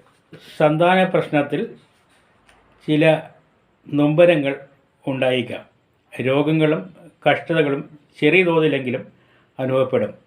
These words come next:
മോശം സംസാരം കാരണം ബന്ധുക്കൾ അകൽച്ച പാലിച്ചേക്കാം. എങ്കിലും സാമ്പത്തികമായി നല്ല നേട്ടങ്ങളുണ്ടാകും. അന്യരിൽ നിന്നും പൊതുജനങ്ങളിൽ നിന്നും അംഗീകാരവും ബഹുമാനവും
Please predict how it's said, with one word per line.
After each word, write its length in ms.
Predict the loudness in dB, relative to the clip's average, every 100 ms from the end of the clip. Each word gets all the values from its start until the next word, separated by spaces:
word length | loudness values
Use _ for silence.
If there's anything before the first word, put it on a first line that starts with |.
| _ _ _ _ _ _ _ _ _ _ _ _
മോശം 340 | -2 0 0 -2
സംസാരം 560 | -2 -2 0 2 2
കാരണം 440 | 2 0 0 -6 -8 -4
ബന്ധുക്കൾ 560 | -2 -2 -2 -2 -6 -6
അകൽച്ച 460 | -4 -2 0 -2 -2
പാലിച്ചേക്കാം. 640 | 0 0 -2 -4 -6 -8 -16 _ _
എങ്കിലും 400 | -6 -4 -4 -6 -18 _ _ _ _ _ _
സാമ്പത്തികമായി 960 | 2 2 2 0 0 0 2 0 -2 -6 -8
നല്ല 200 | -2 0
നേട്ടങ്ങളുണ്ടാകും. 880 | 2 0 0 -2 0 0 -2 -4 -18 _ _ _ _ _ _ _ _ _ -6
അന്യരിൽ 380 | -2 0 0
നിന്നും 320 | -2 -4 -6 -10 _ _ _ _ _ _
പൊതുജനങ്ങളിൽ 520 | 2 4 4 2 0
നിന്നും 300 | -2 -6 -8 -14 _ _
അംഗീകാരവും 680 | -4 0 4 4 2 0 -4 -14 _ -10
ബഹുമാനവും 640 | -2 0 2 2 0 -4